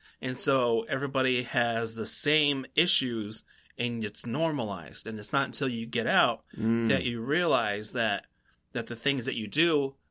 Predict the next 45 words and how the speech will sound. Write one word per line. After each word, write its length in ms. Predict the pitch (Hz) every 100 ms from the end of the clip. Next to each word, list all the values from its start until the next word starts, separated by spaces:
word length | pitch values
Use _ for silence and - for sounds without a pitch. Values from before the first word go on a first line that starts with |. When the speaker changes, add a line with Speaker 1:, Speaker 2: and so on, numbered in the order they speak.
| _
Speaker 1:
are 140 | 123
not 320 | 127 127 123 117
normal 580 | 120 135 120 104 101
in 160 | 104 104
fa-, 240 | - 107
in, 120 | 117 110
like, 180 | 104
how 240 | - 117 107
you 560 | 110 107 104 101 101 - _ _ _ _ _ _ _ - -
avoid 800 | 120 110 104 117 117 107 101 87 - -
certain 320 | - 127 101
situations, 800 | 117 104 107 95 104 95 95 120
or 200 | 113 101
that 200 | 92 92
you're, 240 | 101 92 - - - -
you 100 | 107
know, 100 | 101
you're 200 | 95 95
scared 320 | - 123 107
of 60 | 98
fireworks, 720 | - 107 101 98 98 92 -
or 280 | 107 98 92 - - _
if 180 | 117 117
a 40 |
loud 320 | 107 104 104
noise 340 | 101 104 101 101
happens, 540 | 110 98 98 98 95
you 140 | 98 98
get 240 | 110 107
down 280 | 104 104 98
and 160 | 98 98
you're, 300 | 98 95 98
you 120 | 107
know, 80 | 90 95
you're 140 | 107
ready 220 | 101 101
to 60 | 90
fight, 360 | - 107 104 107
or 100 | 104
you're 160 | 101
Speaker 2:
Right. 60 | 104
Speaker 1:
always 280 | 110 107 104
on 180 | 98 104
edge. 420 | 101 98 - - _ - - - -
Um, 160 | 110